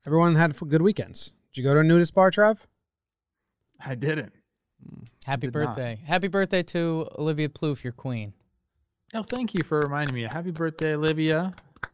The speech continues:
Speaker 2: She's not listening right now, but
Speaker 3: <laughs>
Speaker 2: I'll make sure to tell her that we mentioned it.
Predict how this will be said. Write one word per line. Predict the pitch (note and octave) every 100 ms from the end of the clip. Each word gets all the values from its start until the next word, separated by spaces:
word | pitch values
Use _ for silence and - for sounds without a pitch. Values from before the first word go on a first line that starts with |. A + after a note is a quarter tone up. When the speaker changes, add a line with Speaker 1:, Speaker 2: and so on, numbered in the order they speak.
| _ -
Speaker 2:
She's | - D3 C#3 C3 -
not | C3+ D3
listening | C#3+ - C#3+ B2+
right | B2+ A#2+
now, | A#2+ B2+ E3 -
but | A#2+ A2 - - -
Speaker 3:
<laughs> | _ -
Speaker 2:
I'll | C3+ D3+
make | D3+ D3+
sure | E3
to | C#3+
tell | - F#3 D#3+
her | D3+
that | C3+
we | D3
mentioned | C#3+ D3+ - -
it. | B2+